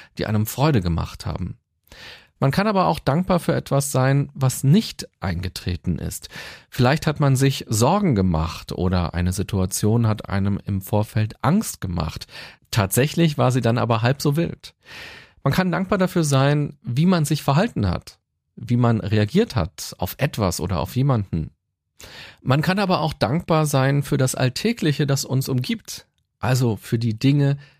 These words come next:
denen wir oft ganz wenig Beachtung schenken, die uns so selten oder vielleicht auch gar nicht bewusst werden. Zum Beispiel kann man dankbar dafür sein, dass man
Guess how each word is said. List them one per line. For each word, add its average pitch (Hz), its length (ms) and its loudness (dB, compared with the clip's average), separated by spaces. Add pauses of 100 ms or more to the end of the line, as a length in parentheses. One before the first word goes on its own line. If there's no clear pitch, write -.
(200)
denen 110 320 0
wir 113 220 -2
oft - 280 -2
ganz 160 380 -2
wenig 175 380 4
Beachtung 87 560 -4
schenken, 87 540 0 (440)
die 117 100 0
uns 131 280 0
so 131 80 2
selten 135 600 2
oder 113 460 0 (220)
vielleicht 165 340 2
auch - 200 -4
gar 156 200 0
nicht 117 320 -2
bewusst 82 460 -6
werden. 76 420 -8 (640)
Zum - 140 -2
Beispiel 185 640 2
kann 156 160 2
man 160 240 2
dankbar 139 340 0
dafür 151 300 0
sein, 139 560 0
dass - 200 -2
man 143 300 2